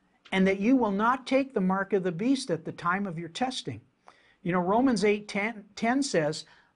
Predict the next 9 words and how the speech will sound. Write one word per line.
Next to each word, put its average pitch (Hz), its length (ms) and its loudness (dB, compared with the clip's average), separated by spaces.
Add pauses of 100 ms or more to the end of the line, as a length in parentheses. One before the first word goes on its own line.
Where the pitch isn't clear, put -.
"The 143 120 0
word 180 300 2
is 165 160 -2
nigh 202 300 0
thee, 135 340 -6
even 220 360 -2
in 196 200 0
thy 127 240 -2
mouth 151 560 -2